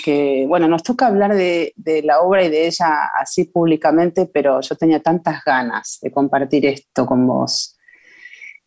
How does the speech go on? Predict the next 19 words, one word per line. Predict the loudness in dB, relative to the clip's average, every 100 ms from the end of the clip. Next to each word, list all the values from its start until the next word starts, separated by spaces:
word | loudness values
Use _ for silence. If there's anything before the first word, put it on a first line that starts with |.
| -2
Eh, | 2 2 2
también | 2 4 4
pensaba | 4 2 2 2 2
qué | 2 0
me | 2
diría | 2 4 2
Raúl, | 2 2 0 2 2
¿no? | 2 2 0 -4 -2
De | -4
hacer | 0 0 -2 -2
a, | -2 -2 -4 -8 -8 -4
a |
esta | -2 0 0
mujer. | 0 -6 -16 _ -2
Yo | 0 2
aprendí | 2 2
mucho | 4 2 0 -2 0
de | 2 2 2
él, | 2 0 -4